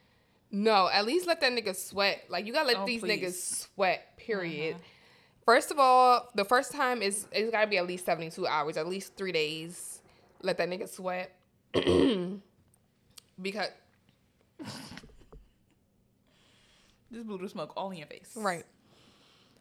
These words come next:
Speaker 1: Let that nigga sweat. Like, if you just, like, a nigga's not gonna take you serious if you cut, you say you're cutting them off. And then as
Speaker 2: Mm-hmm.
Speaker 1: soon as they hit you up, you available. Like, come on.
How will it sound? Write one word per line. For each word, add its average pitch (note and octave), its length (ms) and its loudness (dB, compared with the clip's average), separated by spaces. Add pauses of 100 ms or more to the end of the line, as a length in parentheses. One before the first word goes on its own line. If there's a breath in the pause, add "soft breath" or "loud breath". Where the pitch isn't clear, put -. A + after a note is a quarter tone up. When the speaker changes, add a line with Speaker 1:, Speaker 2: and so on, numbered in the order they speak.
(160 soft breath)
Speaker 1:
Let A3 200 4
that C4+ 120 6
nigga B3 280 4
sweat. A3 380 6
Like, F#3 220 4
if G3 160 0
you C4 260 -4
just, - 720 -2
like, G3+ 140 4
a G3 80 4
nigga's B3+ 240 2
not C4+ 100 0
gonna B3 140 2
take A#3+ 160 -6
you G3 80 -10
serious F#3+ 760 -2
if F3+ 180 -2
you F#3+ 100 -6
cut, G#3 300 2 (640)
you G3+ 140 -2
say F3 240 0
you're F#3+ 140 2
cutting F3+ 260 -4
them D#3+ 120 -4
off. D3+ 420 0 (520 loud breath)
And G#3+ 120 0
then A3+ 60 8
as A3+ 60 6
Speaker 2:
Mm-hmm. A#3 100 -2
Speaker 1:
soon - 40 6
as A3 80 6
they G#3 160 6
hit G#3+ 220 0
you G3 160 2
up, A3+ 280 10
you G#3+ 600 -4 (320)
available. F#3+ 680 2
Like, F3 320 0
come B3+ 220 -6
on. E3+ 420 -6